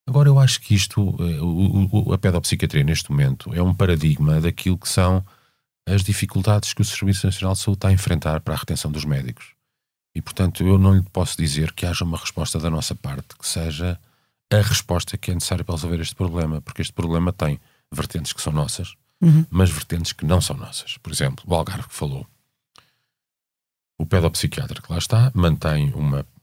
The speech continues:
Speaker 1: pequena, uma pequena parte do seu tempo, acho que neste momento são dez horas por semana, ou se tanto, no sistema público, e o resto está, eh, na sua clínica privada,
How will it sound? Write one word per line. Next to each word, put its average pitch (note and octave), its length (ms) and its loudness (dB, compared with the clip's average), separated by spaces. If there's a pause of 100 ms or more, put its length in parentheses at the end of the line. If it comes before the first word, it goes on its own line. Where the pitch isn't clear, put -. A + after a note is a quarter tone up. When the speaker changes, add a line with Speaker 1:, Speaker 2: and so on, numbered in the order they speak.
(460)
Speaker 1:
pequena, C2+ 640 -6
uma - 80 -18
pequena - 260 -12
parte - 240 -6
do - 80 -8
seu - 140 -8
tempo, - 240 -6
acho - 140 -6
que - 60 0
neste - 160 -4
momento D2 160 0
são C#2 140 -6
dez C#2+ 240 -4
horas C#2+ 240 -6
por - 120 -10
semana, C2+ 520 -6
ou - 60 -14
se - 240 -2
tanto, D2 420 -4 (140)
no C2+ 100 -8
sistema F2+ 320 0
público, G3+ 500 0 (640)
e F#2+ 80 2
o - 20 2
resto - 360 0
está, F#2 380 -6 (120)
eh, D2+ 120 -10
na D#2 80 -12
sua - 200 -8
clínica - 500 -8
privada, D#3 440 -4